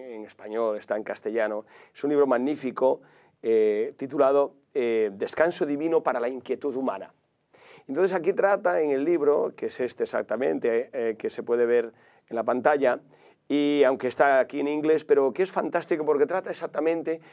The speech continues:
de cómo pueden mejorar todas las cosas a nivel familiar, a nivel personal, a nivel de relaciones humanas, relaciones interpersonales, a nivel de contacto entre las personas para reducir esa inquietud que el ser humano tiene a lo largo de toda la semana.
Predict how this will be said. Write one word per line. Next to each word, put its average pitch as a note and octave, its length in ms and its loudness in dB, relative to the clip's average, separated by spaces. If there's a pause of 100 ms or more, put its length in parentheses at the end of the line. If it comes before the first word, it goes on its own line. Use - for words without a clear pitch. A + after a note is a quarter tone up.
(220)
de C#3+ 400 4 (220)
cómo G#3 260 2
pueden G3 300 4
mejorar D#3+ 420 0
todas G3+ 240 -2
las F3+ 160 -4
cosas D3 300 0
a C#3 60 -6
nivel B2+ 260 -2
familiar, C3 560 0
a A2 40 -6
nivel A#2 240 -4
personal, A#2+ 640 -2
a G#2 80 -4
nivel A#2 220 -6
de C3 80 0
relaciones A#2+ 400 -6
humanas, A2+ 340 -2
relaciones A#2 360 -8
interpersonales, A#2 880 -4 (320)
a B2 80 -10
nivel C3+ 480 2 (220)
de C3 180 -2
contacto C#3+ 480 -2
entre C#3 160 0
las C3+ 160 -4
personas D3 460 -2
para G3+ 360 -4 (280)
reducir F#3+ 580 0
esa E3 220 -2
inquietud D3+ 520 -2
que - 120 -6
el B2 60 -2
ser C3 140 -2
humano C3+ 220 0
tiene B2+ 460 0
a B2+ 80 -8
lo A#2+ 60 -4
largo B2 180 -2
de A#2 60 -6
toda B2 100 -2
la A2 100 -4
semana. G2+ 400 -10